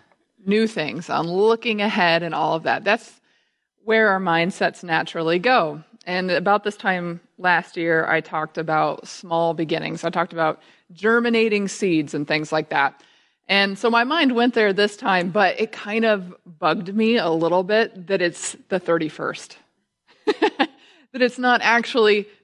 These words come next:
the beginning of a new year. It's the end of an old year. And it just didn't sit right with me. It didn't fit. So I thought, why don't we instead talk about, instead of talking about small beginnings, why don't we talk about big endings?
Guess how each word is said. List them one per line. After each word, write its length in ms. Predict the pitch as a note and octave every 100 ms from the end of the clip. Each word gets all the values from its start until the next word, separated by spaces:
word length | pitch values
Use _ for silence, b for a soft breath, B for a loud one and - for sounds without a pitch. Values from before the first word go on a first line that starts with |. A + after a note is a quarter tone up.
| -
the 80 | F3
beginning 500 | G3+ F3 F3+ G3 G3
of 140 | F3+
a 60 | E3+
new 140 | E3+
year. 480 | E3 D#3 E3 E3+ - b b
It's 200 | G3 -
the 180 | F3 C#3+
end 180 | F3+ F#3
of 100 | D#3+
an 100 | D#3
old 320 | F3 F#3+ F3+
year. 320 | E3 D#3 D3+ B B B
And 240 | F#3 F#3+ F#3+
it 340 | F3+ F#3 F#3+
just 220 | F#3 G3
didn't 240 | G#3+ F#3 E3
sit 240 | - E3+
right 260 | - D3+ -
with 180 | E3 D#3+
me. 120 | D3+
It 20 |
didn't 220 | F3 D3
fit. 440 | - E3+ F#3+ - _ _ _ _ _
So 160 | - G#3+
I 80 |
thought, 260 | G#3+ A3 D3+
why 380 | G#3+ B3+ D#4 F#4
don't 260 | F4 B3+
we 400 | A3 A3+ G#3 G#3
instead 680 | F3+ F3+ - - A#3+ F3+ F3+
talk 320 | - F#3+ F#3+ G#3
about, 520 | F#3 E3 D#3 D#3 -
instead 300 | E3+ E3 G#3+
of 80 | G3
talking 360 | A#3+ G#3 F#3+ F#3
about 360 | E3+ E3 -
small 360 | - A3 G#3+ G#3+
beginnings, 640 | F#3+ F#3 G3 F#3+ E3+ E3+
why 120 | F3+
don't 120 | G#3 C#4
we 80 |
talk 220 | C#4 A3+ A3
about 340 | F3 D#3+ D3+
big 340 | F#3 F3+ F3 -
endings? 580 | E3+ F3 D#3 D3 D#3+